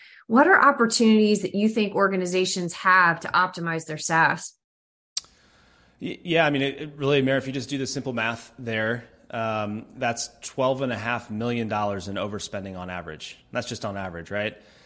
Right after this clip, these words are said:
Speaker 2: And, you know, that's not chump change for any organization. It's, you know, that's, that could be s-, you know, a significant amount of money. So,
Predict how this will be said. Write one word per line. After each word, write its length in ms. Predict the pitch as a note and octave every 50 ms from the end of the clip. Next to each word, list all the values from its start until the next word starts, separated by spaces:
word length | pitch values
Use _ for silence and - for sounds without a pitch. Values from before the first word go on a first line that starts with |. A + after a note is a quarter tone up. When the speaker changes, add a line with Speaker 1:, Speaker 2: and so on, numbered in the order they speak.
| _ _ -
Speaker 2:
And, 320 | C3 B2 A#2 A2 A2+ -
you 60 | -
know, 100 | C3 B2
that's 220 | A#2+ B2+ C3+ - -
not 180 | C3 B2+ A#2+
chump 220 | - - C3 B2 -
change 280 | - A#2 A2 G#2+ G2
for 200 | - - A2+ G#2+
any 180 | A2 A#2+ C3 A#2+
organization. 600 | G#2+ G2+ F#2+ G2 F#2+ F2+ F2+ F#2 F#2 F2+ - F#2+
It's, 280 | G2 - - - - -
you 80 | - G#2
know, 120 | G2+ G2
that's, 320 | G#2 A2+ A2 - - -
that 320 | - - A#2 G#2+ - - _
could 120 | - A2
be 120 | G#2+ A2 G#2+
s-, 180 | - - - - -
you 80 | A2
know, 80 | G2+ G2
a 40 | G2
significant 640 | - - G#2 G#2 G#2+ A2 - - - - G2+ F2+ - _ _ _ _ - _ _
amount 220 | - A#2 A2+ A2 G#2+
of 80 | G#2
money. 220 | G#2 G#2+ G#2 G2+ F#2
So, 280 | - - B2+ A#2+ A2